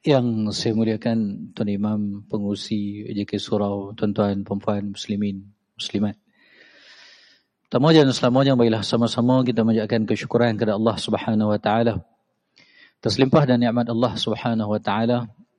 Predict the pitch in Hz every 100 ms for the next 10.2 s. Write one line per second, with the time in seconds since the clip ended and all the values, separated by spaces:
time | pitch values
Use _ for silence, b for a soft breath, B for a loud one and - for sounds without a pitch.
0 | _ _ - - 104 113 120 117 107 110
1 | 107 107 104 107 117 - - _ B B
2 | B B B B _ _ - 117 127 123
3 | 117 117 - 117 127 113 - 113 - 110
4 | 123 123 110 104 104 101 101 - 117 113
5 | 107 101 104 104 104 104 117 - _ _
6 | _ 107 104 104 101 98 113 - 127 139
7 | _ _ _ _ _ _ b b b _
8 | 113 104 113 120 127 - 117 110 104 104
9 | 151 233 147 120 113 104 104 - 110 117
10 | 113 -